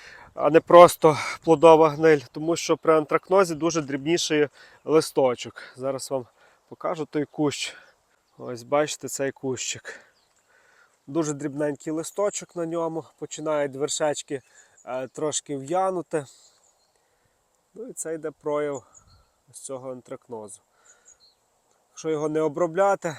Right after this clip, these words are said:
ну, це буде поширюватися також на інші кущі. І, е, відповідно, ну, цей кущ загине точно, якщо його, якщо не зупинити поширення цієї хвороби.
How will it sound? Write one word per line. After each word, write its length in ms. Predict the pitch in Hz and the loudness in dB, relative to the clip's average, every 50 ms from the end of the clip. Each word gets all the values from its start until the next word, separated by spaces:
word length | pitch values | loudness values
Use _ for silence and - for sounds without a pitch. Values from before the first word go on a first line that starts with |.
| - - _ - | -16 -20 _ -14
ну, 160 | 156 151 143 | -12 -12 -10
це 200 | - - 156 147 | -8 -6 -6 -6
буде 380 | 139 123 123 143 156 151 131 143 | -6 -8 -10 -10 -10 -6 -6 -6
поширюватися 680 | - - 156 - - 160 143 139 139 135 - - 135 | -6 -6 -6 -2 0 0 0 0 -4 -6 -8 -10 -14
також 360 | - - 143 131 - 127 - | -6 -6 -6 -6 -6 -12 -10
на 100 | 135 139 | -6 -6
інші 300 | 139 139 143 139 - - | -6 -6 -6 -8 -10 -10
кущі. 500 | 139 - 180 165 - - - 214 214 208 - _ - - - - - - _ _ _ - | -8 -8 -6 -6 -4 -6 -4 -4 -4 -6 -6 _ -20 -20 -20 -20 -20 -20 _ _ _ -12
І, 260 | 147 156 156 151 151 | -6 -4 -2 0 2
е, 280 | 147 143 143 139 135 131 123 - - - - - 131 135 135 135 135 | 2 2 2 0 -2 -6 -8 -14 -16 -20 -16 -12 -8 -6 -4 -4 -4
відповідно, 920 | 127 143 143 _ - 156 147 156 180 170 156 160 160 151 147 139 135 127 110 - - _ _ _ - | -4 -8 -10 _ -6 -6 -2 0 0 0 2 0 0 0 2 0 -2 -2 -6 -10 -20 _ _ _ -12
ну, 120 | 151 151 | -10 -10
цей 220 | - - 190 185 - | -4 2 2 2 2
кущ 400 | _ - 165 160 143 - - - | _ -4 -4 -4 -4 -4 -8 -8
загине 480 | 135 131 131 151 143 151 165 151 151 143 | -8 -4 -4 -4 0 0 0 0 0 -4
точно, 400 | - - 139 131 127 - - 123 | -2 0 -2 0 0 -2 -6 -8
якщо 260 | 120 117 - - 131 | -8 -10 -8 -8 -8
його, 320 | 127 127 120 123 123 120 - _ - - - - - | -8 -6 -6 -8 -8 -8 -10 _ -16 -16 -12 -8 -6
якщо 280 | 127 139 131 - 156 156 | -6 -4 -4 -2 -2 -2
не 100 | 147 135 | -2 -2
зупинити 560 | 131 135 - 147 135 147 156 - - 139 120 _ - - _ _ | -4 -6 -6 -4 -2 -2 -4 -2 -4 -8 -8 _ -16 -20 _ _
поширення 480 | _ 127 - 147 143 139 139 131 131 120 | _ -12 -6 -4 -4 -4 -4 -6 -8 -10
цієї 380 | - - 123 117 120 120 120 113 | -10 -10 -10 -10 -10 -10 -12 -14
хвороби. 440 | - _ - 107 104 104 101 95 | -16 _ -20 -18 -16 -16 -18 -18